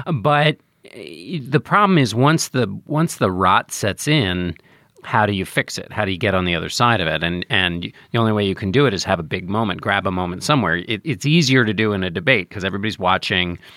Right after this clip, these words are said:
There's some kind of false drama, or you can create drama. As Emily said, he tried to do it last night. That insight, though, is great, though, that he said he was bad at faking <laughs> anger and then literally in the next, uh,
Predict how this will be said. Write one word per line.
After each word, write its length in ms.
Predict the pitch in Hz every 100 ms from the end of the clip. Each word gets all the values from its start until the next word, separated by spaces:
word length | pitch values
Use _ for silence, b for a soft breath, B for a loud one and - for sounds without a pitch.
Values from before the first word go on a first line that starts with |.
| B B
There's 180 | 127 -
some 140 | 110
kind 180 | - 95
of 60 | 90
false 300 | 104 90 -
drama, 540 | 92 87 82 85 90 -
or 80 | 107
you 100 | 87
can 80 |
create 380 | 87 101 95 95
drama. 380 | - 92 87 87
As 140 | 87
Emily 200 | 95 92
said, 200 | 92 123 98
he 100 | 87
tried 320 | - 98 95
to 60 |
do 180 | 85 87
it 100 | 82
last 240 | 85 82 -
night. 300 | 95 87 90 B B B B
That 240 | 139 127
insight, 480 | 135 139 139 110 87
though, 200 | 98 92
is 120 | 92
great, 320 | - 101 87
though, 160 | - 87
that 180 | 87 151
he 300 | 107 87 85 b b b
said 300 | - 147 120
he 80 | 120
was 100 | 101
bad 240 | 107 98
at 140 | 98 -
faking 320 | 110 110 113
<laughs> 100 | 131
anger 220 | 160 117
and 200 | 110 147
then 220 | 165 160
literally 480 | 117 113 131 123 110
in 100 | 110
the 80 | 98
next, 360 | 98 - - -
uh, 220 | 147 110